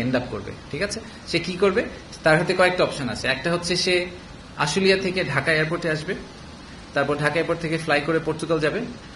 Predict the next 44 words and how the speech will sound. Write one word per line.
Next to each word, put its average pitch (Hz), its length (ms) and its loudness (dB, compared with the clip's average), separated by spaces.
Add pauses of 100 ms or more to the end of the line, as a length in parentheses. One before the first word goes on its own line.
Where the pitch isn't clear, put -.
(140)
পর্তুগাল 156 400 0
যেয়ে 185 280 2
বা 147 140 2
পর্তুগালের 151 440 0
কোনো 151 220 0
ওয়্যারহাউসিং 156 480 4
একটা 151 160 -4
সিটিতে 160 320 0
যাবে, 185 220 0
সেখান 147 260 -2
থেকে 143 160 -4
ওই 139 60 2
স্টোরে 143 280 0
চলে 117 220 -4
যাবে। 104 200 -6 (500)
আরেকটা 233 300 6
অপশন 185 260 2
হচ্ছে 135 220 0
সে 185 140 0
ট্রাকে 175 360 4
করে 196 180 6
কলকাতা 175 380 4
যাবে 160 220 2
বা 170 80 4
ট্রাকে 165 300 2
করে 165 200 2
দিল্লি 156 300 2
যাবে, 120 240 0 (300)
সেখান 214 300 6
থেকে 202 180 4
ফ্লাই 151 260 4
করে 151 220 2
সে - 180 -2 (640)
ওখানে 139 260 0
যাবে। 107 200 0
তো 139 120 -2
যখন 160 300 6
সে 214 120 2
ট্রাকে 185 260 4
করে 196 200 6
আরেকটা 185 260 6
দেশে 185 200 2
যাবে, 175 300 6
ওখানকার 180 500 2